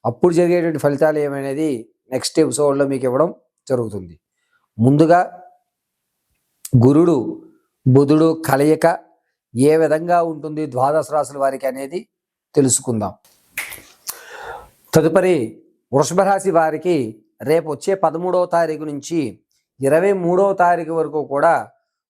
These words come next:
బుధుడు, అదేవిధంగా గురుడు ఇరువురి కలయిక వల్ల ఇంతకుముందు మీరు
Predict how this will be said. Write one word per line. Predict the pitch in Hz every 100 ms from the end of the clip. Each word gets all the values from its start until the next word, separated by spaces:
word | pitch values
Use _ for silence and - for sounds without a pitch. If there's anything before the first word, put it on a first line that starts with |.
| 117
బుధుడు, | 127 156 202 214 233 - _ _ _ _ _ _ _ _ _ _
అదేవిధంగా | 135 180 185 175 175 185 196 - 143
గురుడు | 139 185 156 117 _ -
ఇరువురి | 156 180 208
కలయిక | 208 180 180 170
వల్ల | 160 156 175 147 -
ఇంతకుముందు | 156 165 180 160 165 185 196
మీరు | 202 180 185